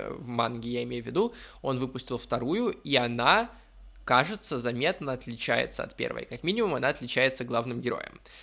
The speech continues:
потому что у нас герой сменился на Джозефа, и время и место действия изменилось на Америку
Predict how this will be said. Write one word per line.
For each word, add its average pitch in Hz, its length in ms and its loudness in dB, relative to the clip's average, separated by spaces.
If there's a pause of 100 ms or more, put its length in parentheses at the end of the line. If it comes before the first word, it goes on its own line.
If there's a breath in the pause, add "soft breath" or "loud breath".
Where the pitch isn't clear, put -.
(120 soft breath)
потому 139 220 0
что 147 180 -2
у 123 40 2
нас 156 380 2
герой 123 420 4
сменился 123 540 -4
на 120 120 -4
Джозефа, 127 680 0 (520 soft breath)
и 123 920 4
время 131 500 4
и - 160 -8
место 127 340 2
действия 123 440 -2
изменилось 123 480 -2
на 120 340 -2
Америку 120 960 0